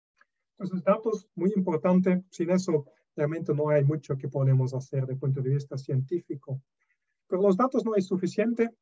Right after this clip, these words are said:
porque obviamente una cosa es ver qué pasa si, por ejemplo, se, eh, se cultiva una cuenca. Obviamente, en el tema de manejo, queremos anticipar,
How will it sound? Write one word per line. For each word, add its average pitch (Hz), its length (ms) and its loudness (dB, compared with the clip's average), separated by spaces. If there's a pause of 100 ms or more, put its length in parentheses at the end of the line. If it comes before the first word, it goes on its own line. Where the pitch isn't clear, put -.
porque 165 240 -4
obviamente 175 400 2
una 190 240 4
cosa 170 320 -2
es 143 260 -4 (360)
ver 180 300 0 (180)
qué 170 140 -2
pasa 185 480 2 (140)
si, 156 100 -4
por 151 220 -4
ejemplo, 160 460 -2
se, 139 280 2 (240)
eh, 139 360 4 (360)
se 151 200 -4
cultiva 180 440 -2
una 147 280 0
cuenca. 147 360 0 (240)
Obviamente, 170 680 2
en 151 120 -2
el 139 140 0
tema 170 240 0
de 131 120 0
manejo, 170 540 -2 (360)
queremos 175 440 4
anticipar, 151 720 0